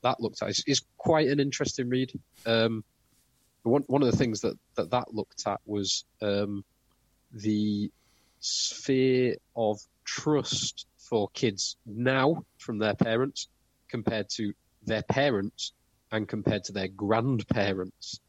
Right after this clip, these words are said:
And I, I'll get the, the, um, exact distances wrong, but the, the,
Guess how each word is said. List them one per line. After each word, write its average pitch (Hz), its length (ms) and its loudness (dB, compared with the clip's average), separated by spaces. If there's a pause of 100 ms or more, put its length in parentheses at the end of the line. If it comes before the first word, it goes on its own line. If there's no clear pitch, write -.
(300)
And 113 140 4
I, - 40 4 (200)
I'll 117 120 2
get 127 240 2
the, 113 260 4 (200)
the, 101 400 0
um, 92 400 -2 (640)
exact 110 500 -2 (120)
distances 101 680 -2
wrong, 101 480 0
but 98 120 -2
the, 107 100 0 (140)
the, 98 300 2